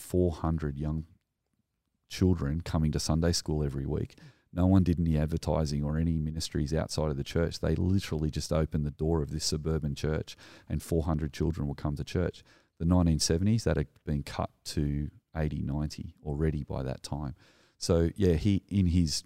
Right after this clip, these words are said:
I mean, that was just one opinion in one local church, but what's interesting about the nineteen seventy-one documentary is it charts all these massive social changes, and interestingly,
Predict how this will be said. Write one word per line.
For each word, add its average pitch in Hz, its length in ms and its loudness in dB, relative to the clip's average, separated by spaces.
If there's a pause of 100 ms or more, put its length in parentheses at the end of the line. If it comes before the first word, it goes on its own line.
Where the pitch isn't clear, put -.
I 67 80 -6
mean, 69 160 -2
that 71 140 -2
was - 100 -10
just - 300 -8
one 73 180 -2
opinion 78 400 0
in 69 100 -2
one 78 160 0
local 73 300 -4
church, - 340 0
but - 160 -2 (640)
what's 82 320 -2
interesting 80 460 0
about 71 400 -2
the 82 80 -6
nineteen 78 420 0
seventy-one 76 680 -2 (460)
documentary 80 720 0 (760)
is 82 140 0
it 85 100 -4
charts 85 360 0
all 82 120 -2
these 80 260 -2
massive 80 300 -2
social - 360 -2
changes, 90 440 0
and 73 120 0
interestingly, 80 720 0